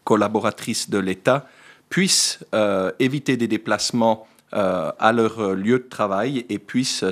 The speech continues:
travailler à, à distance. Donc nous prenons systématiquement, dès que c'est possible, des mesures que nous mettons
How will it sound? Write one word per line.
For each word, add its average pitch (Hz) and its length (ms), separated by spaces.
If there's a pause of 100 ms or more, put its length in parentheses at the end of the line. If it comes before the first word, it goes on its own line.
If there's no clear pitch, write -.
travailler 120 460
à, 98 160 (140)
à 98 80
distance. - 640 (300)
Donc 135 180
nous 131 100
prenons 175 560 (720)
systématiquement, 151 880
dès 135 220
que 131 160
c'est 117 200
possible, 110 540
des 120 200
mesures 117 720
que 101 80
nous 98 140
mettons 123 500